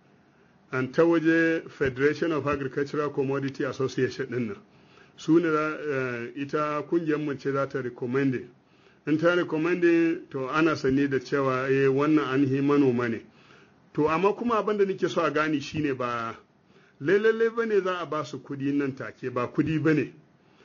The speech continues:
Abin da ake yi shi ne, na farko za a ba da kuɗi bisa ga menene ne ya kamata kuɗin nan ta yi. In na taki ne za a baka na taki, in na iri ne da za ka shuka za a baka kuɗi na shi,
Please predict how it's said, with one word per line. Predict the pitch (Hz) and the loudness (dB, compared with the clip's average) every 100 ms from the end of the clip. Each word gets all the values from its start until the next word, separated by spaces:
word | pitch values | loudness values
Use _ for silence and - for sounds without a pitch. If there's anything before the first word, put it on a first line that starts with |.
| - 143 | -12 -6
Abin | 147 220 | 0 2
da | 208 | 2
ake | 190 - | 0 2
yi | 190 190 | 0 0
shi | - 185 196 | -4 -4 2
ne, | 175 120 - _ _ _ _ _ _ _ _ - | 4 2 -4 _ _ _ _ _ _ _ _ -4
na | 156 185 | 0 2
farko | 226 214 - 233 | 4 2 2 0
za | 226 214 | 2 0
a | |
ba | 175 185 | 0 -2
da | 180 165 | -2 -4
kuɗi | - 185 185 185 185 180 - 123 | -4 -6 -4 -2 -2 -4 -6 -14
bisa | 131 202 202 180 156 | -8 -4 0 0 0
ga | 151 131 117 113 _ _ - - | 0 0 -4 -10 _ _ -20 -8
menene | 131 156 165 185 240 233 202 | 0 4 4 4 2 2 4
ne | 185 | 6
ya | 185 | 4
kamata | 185 175 165 160 143 | 2 -2 -4 -2 -4
kuɗin | 170 170 160 | -4 -2 0
nan | 147 143 | 0 0
ta | 139 | -2
yi. | 135 143 | -2 2
In | 202 220 | 2 2
na | 220 | -2
taki | 214 226 - 196 | -2 -4 -4 -2
ne | 175 | 0
za | 175 175 | 0 0
a | |
baka | 147 156 135 | 0 0 0
na | 131 | -2
taki, | 139 135 143 151 | -2 -2 -2 -2
in | 214 | 0
na | 220 | 0
iri | 220 226 208 | -2 -2 2
ne | 190 196 | 2 2
da | 175 | 2
za | 180 | -2
ka | 175 | -2
shuka | 156 180 170 165 | -4 -2 -2 -2
za | 175 | -2
a | |
baka | 156 156 139 | -2 -4 -4
kuɗi | 139 151 160 | -6 -2 0
na | 156 | 0
shi, | 139 | -2